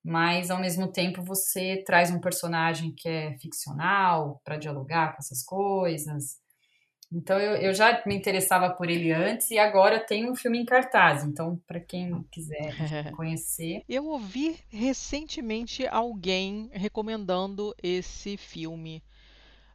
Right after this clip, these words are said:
Speaker 2: Ai, seu Thiago, você que escuta m-, muitos podcasts em comum comigo, você lembra de ter ouvido alguém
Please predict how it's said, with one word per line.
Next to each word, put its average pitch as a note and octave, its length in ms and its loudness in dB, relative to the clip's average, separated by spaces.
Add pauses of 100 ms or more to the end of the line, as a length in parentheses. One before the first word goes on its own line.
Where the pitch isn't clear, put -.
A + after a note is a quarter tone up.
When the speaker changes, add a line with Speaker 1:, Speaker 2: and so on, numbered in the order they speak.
(120)
Speaker 2:
Ai, F3+ 720 0
seu F3+ 140 -6
Thiago, F#3 320 2
você E3 180 -8
que - 100 -12
escuta F3+ 320 -8
m-, E3 60 -8
muitos E3+ 800 -10
podcasts F3+ 500 -2
em F3+ 80 -10
comum E3 400 -8
comigo, D#3+ 400 -10
você E3+ 120 -4
lembra F#3+ 300 0
de - 80 -8
ter F#3 60 -10
ouvido D#3+ 200 -8
alguém E3+ 380 -8